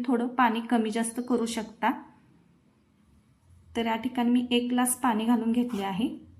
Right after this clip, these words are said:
त्यामध्ये चवीनुसार मीठ घालून, तुम्हाला आवडत असेल तर यामध्ये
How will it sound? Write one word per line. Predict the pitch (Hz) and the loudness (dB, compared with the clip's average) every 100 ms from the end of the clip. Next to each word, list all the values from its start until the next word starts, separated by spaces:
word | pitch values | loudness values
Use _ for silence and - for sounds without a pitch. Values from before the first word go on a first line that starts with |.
| - - - - - | -20 -20 -20 -14 -4
त्यामध्ये | 226 220 214 240 | -2 -2 -2 -4
चवीनुसार | 247 247 208 220 226 - 220 | 0 0 0 -2 -4 -4 -2
मीठ | 214 226 254 - - - - - - _ _ - - - - _ _ _ _ - - - - - - - | 0 0 -2 -4 -18 -20 -20 -20 -20 _ _ -20 -20 -20 -20 _ _ _ _ -20 -20 -20 -20 -20 -20 -10
घालून, | 226 226 202 240 330 - - _ _ _ _ _ _ _ _ _ _ _ _ _ _ _ _ _ - | -2 0 2 0 -2 -8 -20 _ _ _ _ _ _ _ _ _ _ _ _ _ _ _ _ _ 2
तुम्हाला | 262 262 277 | 4 6 6
आवडत | 277 240 240 247 | 6 6 2 0
असेल | 254 240 226 233 | 0 0 -2 -2
तर | 240 | 0
यामध्ये | 233 226 233 220 240 | 0 2 0 0 -4